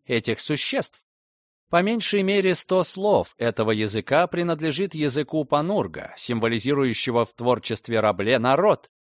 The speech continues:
ибо это имя, составленное из двух греческих слов, означает "тот, кто делает все". Наука изменяет лик цивилизации железной дорогой, и вот она уже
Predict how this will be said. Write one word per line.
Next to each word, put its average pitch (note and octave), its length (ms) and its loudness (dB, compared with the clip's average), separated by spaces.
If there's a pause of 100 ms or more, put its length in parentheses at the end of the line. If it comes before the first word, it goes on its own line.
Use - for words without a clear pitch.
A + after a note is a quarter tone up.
(120)
ибо F#3+ 340 2
это E3+ 260 0
имя, D#3+ 640 -4
составленное B2 760 0
из B2+ 260 -2
двух C3 280 -2
греческих A#2 640 -4
слов, E3+ 400 0 (240)
означает F3 600 0 (120)
"тот, F3+ 280 2
кто - 220 0
делает C3+ 420 2
все". - 380 -10 (540)
Наука F3+ 480 2
изменяет E3+ 720 0
лик D#3 240 -2
цивилизации D3 800 0
железной C#3+ 520 0
дорогой, C#3+ 540 2 (260)
и G#2 100 -2
вот D3 200 2
она F3 220 2
уже F#3+ 320 0